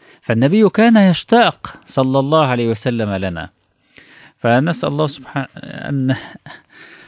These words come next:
أن نرافقه ونقابله كما قال: "موعدكم عند الحوض." يا ليك موعد وليك موعد معاه، بيقول لك: "أنت ميعادك معايا،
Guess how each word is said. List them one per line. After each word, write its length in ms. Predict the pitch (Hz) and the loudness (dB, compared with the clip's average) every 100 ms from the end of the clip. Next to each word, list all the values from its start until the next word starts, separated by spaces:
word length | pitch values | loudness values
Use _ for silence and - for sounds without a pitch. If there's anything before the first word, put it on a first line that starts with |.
| _ 131 | _ -2
أن 160 | 131 | 0
نرافقه 680 | 131 127 120 - 139 127 107 | 2 2 2 0 -2 0 0
ونقابله 1160 | 120 127 - 117 117 - 110 107 127 117 117 117 | -2 -2 -2 -2 -2 0 -2 0 0 0 -2 -4
كما 320 | - 113 113 | -2 -2 -2
قال: 600 | 107 127 117 110 110 113 - _ _ _ _ _ _ _ - | -2 -4 -2 0 -2 -2 -8 _ _ _ _ _ _ _ -8
"موعدكم 1160 | 110 113 110 104 123 113 110 - 113 107 101 - - _ _ | -2 0 2 0 0 -2 -4 -4 -4 -4 -8 -10 -18 _ _
عند 320 | 110 113 107 | -4 -2 -2
الحوض." 480 | 104 90 - 92 87 - - - | -4 -4 -6 -6 -8 -14 -18 -4
يا 1200 | 135 107 104 101 98 98 95 95 95 92 92 90 - - - _ _ _ _ _ _ _ _ _ _ _ _ _ _ - | 0 2 2 2 0 0 -2 -2 -2 -2 -4 -6 -10 -20 -20 _ _ _ _ _ _ _ _ _ _ _ _ _ _ 0
ليك 260 | 127 135 | 0 2
موعد 440 | 127 123 117 90 87 _ - _ - | 2 4 2 0 -6 _ -20 _ -8
وليك 360 | 107 117 110 | -2 -2 -2
موعد 440 | 104 107 95 87 90 | -2 -2 -2 -4 -8
معاه، 340 | 85 87 82 - _ _ _ _ _ _ - | -8 -8 -10 -16 _ _ _ _ _ _ -2
بيقول 180 | 120 143 | 2 2
لك: 160 | 135 | 2
"أنت 160 | 123 120 | -2 0
ميعادك 520 | 117 117 147 135 - | -2 0 0 -2 -2
معايا، 460 | 120 110 131 135 | -2 -2 0 -2